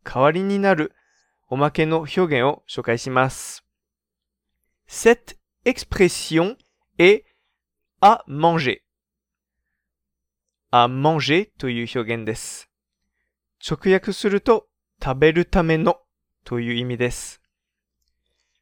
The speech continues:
Les Français disent, par exemple, 例えば、フランス人は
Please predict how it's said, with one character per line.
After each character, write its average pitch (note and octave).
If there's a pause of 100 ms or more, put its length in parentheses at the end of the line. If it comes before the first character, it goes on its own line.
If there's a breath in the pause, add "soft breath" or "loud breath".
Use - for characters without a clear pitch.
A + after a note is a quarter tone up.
(100)
Les D3
Français A3+
disent, D3+ (120)
par F3+
exemple, C3+ (440)
例 F#3
え E3+
ば、 A2
フ -
ラ D#3
ン D#3+
ス F3
人 C#3+
は F2+